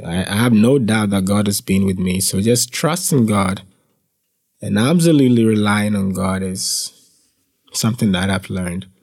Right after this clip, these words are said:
As humans as we are, we like to be in control and decide when things happen, how things happen. Just pick and choose some of the details.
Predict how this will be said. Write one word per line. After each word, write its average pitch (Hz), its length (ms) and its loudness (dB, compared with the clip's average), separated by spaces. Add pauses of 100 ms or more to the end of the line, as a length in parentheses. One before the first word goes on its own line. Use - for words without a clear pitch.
(260)
As 113 200 -2
humans 147 380 2
as 113 220 0
we 107 180 2
are, 104 200 0
we 104 80 -2
like 101 300 -2
to 92 200 -4
be 101 180 2
in 101 100 0
control 95 680 -2 (720)
and 92 420 -4
decide 107 580 0
when 104 280 4
things 104 280 -2
happen, 139 720 0
how 107 320 -4
things 101 340 -6
happen. 139 800 0 (640)
Just - 360 -2
pick 185 180 0
and 156 120 2
choose 147 300 2
some 139 120 2
of 139 100 4
the 117 80 4
details. 104 640 0